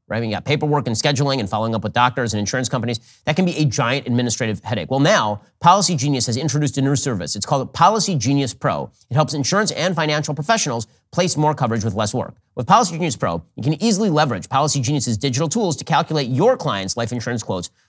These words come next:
from top insurers. Then the Policy Genius team will guide your client through the rest of the buying process, keeping you up to date on their progress at every step. Because this is a service by Policy Genius, you know you can trust their team.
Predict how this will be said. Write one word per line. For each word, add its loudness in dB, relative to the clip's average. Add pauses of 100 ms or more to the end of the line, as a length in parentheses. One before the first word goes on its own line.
from 2
top 4
insurers. 2 (180)
Then 4
the -2
Policy 2
Genius -2
team -2 (120)
will -2
guide 4
your -2
client 2
through 0
the -2
rest -2
of -2
the 0
buying -2
process, -2
keeping -4
you 2
up -4
to -2
date -2 (260)
on 4
their 4
progress 2
at -2
every 0
step. -2 (280)
Because 4
this 2
is 0
a 0
service 0
by 0
Policy 0
Genius, 0
you -2
know 0
you -4
can -4
trust -4
their 0
team. -4